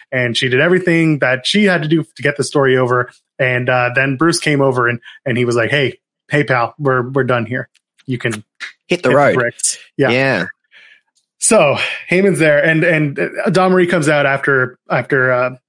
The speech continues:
Speaker 1: Al Wilson comes out. Al Wilson, by the way, has a, a, an earring for some reason. Don't know where that came from. Don't know if that was always there. Maybe he's trying to look cool again. Who knows? Uh, and then Da-, Dawn Marie comes out. She's got her hair done up, and she's, uh,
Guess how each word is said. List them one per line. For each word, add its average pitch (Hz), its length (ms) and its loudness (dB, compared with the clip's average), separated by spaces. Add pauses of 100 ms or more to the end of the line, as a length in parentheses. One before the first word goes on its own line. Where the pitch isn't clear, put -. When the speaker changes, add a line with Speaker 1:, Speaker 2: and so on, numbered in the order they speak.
(360)
Speaker 1:
Al 143 200 2
Wilson 175 260 2
comes 143 240 0
out. 131 300 0 (180)
Al 160 140 2
Wilson, 165 240 0
by 143 120 2
the 139 80 2
way, 139 200 2
has 123 260 -2
a, 123 60 2 (480)
a, 180 80 0
an 170 240 0
earring 196 400 2
for 196 140 0
some 185 220 0
reason. 180 380 0
Don't 147 180 0
know 139 120 0
where 147 160 0
that 147 140 -2
came 151 180 0
from. 143 200 -2
Don't 135 120 0
know 123 80 0
if 120 80 -6
that 127 100 0
was 120 120 -2
always 143 280 0
there. 139 320 0
Maybe 135 160 -2
he's 127 140 -4
trying 131 180 -4
to 131 60 -2
look 127 120 -4
cool 147 220 0
again. 143 380 -2
Who 247 60 -8
knows? 180 200 -2 (420)
Uh, 143 360 4
and 220 160 2
then 269 260 0
Da-, 277 180 2
Dawn 311 200 2
Marie 339 140 2
comes 131 200 -2
out. 117 220 -4
She's 135 160 -6
got 127 180 0
her 113 80 2
hair 185 220 2
done 170 240 0
up, 156 260 0
and 113 140 -6
she's, 113 300 -6 (340)
uh, - 60 -2